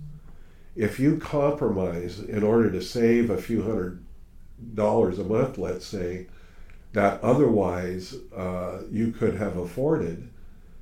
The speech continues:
but there are things about that home that you're not happy with, you're not gonna stay in it as long. The, uh, uh, remember this too, you know, you're looking at two hundred, three hundred more.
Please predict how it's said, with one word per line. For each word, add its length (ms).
but 220
there 240
are 160
things 380
about 340
that 280
home 420
that 240
you're 200
not 280
happy 320
with, 320
you're 160
not 200
gonna 160
stay 360
in 140
it 100
as 220
long. 340
The, 340
uh, 80
uh, 560
remember 500
this 320
too, 280
you 140
know, 120
you're 200
looking 340
at 180
two 160
hundred, 260
three 160
hundred 280
more. 540